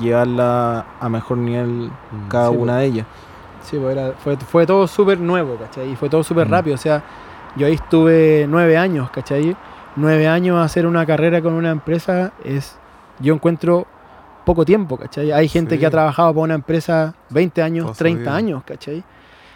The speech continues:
Speaker 3: Y en el fondo yo ahí tuve la oportunidad de verme con dos personas que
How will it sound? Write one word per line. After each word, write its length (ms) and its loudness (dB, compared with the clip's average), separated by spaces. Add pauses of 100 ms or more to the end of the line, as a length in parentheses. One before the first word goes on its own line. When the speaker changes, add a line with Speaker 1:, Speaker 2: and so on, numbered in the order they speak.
(180)
Speaker 3:
Y 720 -4
en 100 -8
el 80 -6
fondo 320 0
yo 160 4
ahí 420 4 (100)
tuve 200 8
la 80 6
oportunidad 800 2
de 260 4
verme 600 2
con 180 2
dos 120 0
personas 600 2 (100)
que 440 4